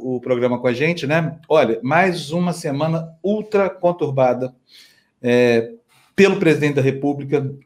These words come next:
uma alma penada que não permite às pessoas que esse país aqui, desse país que tenham paz, sossego e tranquilidade. É, Bolsonaro volta com as ameaças, os filhos dele são usados como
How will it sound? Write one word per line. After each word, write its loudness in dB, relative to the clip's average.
uma 2
alma 4
penada 0
que -10
não -4
permite 0
às -8
pessoas -4
que -10
esse -10
país 0
aqui, -8
desse -4
país 0
que -10
tenham -2
paz, 2
sossego -6
e -18
tranquilidade. -4
É, 2
Bolsonaro 4
volta 4
com 2
as 0
ameaças, 4
os -10
filhos 0
dele 2
são 0
usados 2
como 0